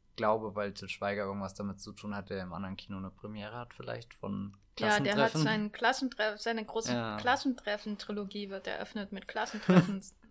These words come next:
Speaker 2: zwei null oder was?
Speaker 1: Das ist schon mit eins Punkt null sehr, sehr
Speaker 2: Eins.
Speaker 1: optimistisch, dass das zur Trilogie wird, aber, äh,
Speaker 2: Er hat's gesagt,
Speaker 1: ja.
Speaker 2: also ich bin gespannt.
Speaker 1: Ja.
Speaker 2: Demnächst in ihrem Wollmilchcast.
Speaker 1: <laughs>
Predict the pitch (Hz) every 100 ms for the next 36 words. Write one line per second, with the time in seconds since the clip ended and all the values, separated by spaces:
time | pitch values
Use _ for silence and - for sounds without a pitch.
0 | - - 214 220 214 233 214 175 180 180
1 | 117 135 - 117 110 - 107 - 117 120
2 | 120 87 95 101 110 101 87 117 127 107
3 | 135 139 139 143 - 135 147 - 135 -
4 | 135 120 123 147 120 110 110 151 165 -
5 | 127 123 123 - - 214 226 - 320 320
6 | 208 113 110 196 202 185 190 190 - -
7 | 214 214 - 196 208 202 185 - - 220
8 | - 240 240 262 269 - 226 220 240 233
9 | 233 233 202 - - 185 170 -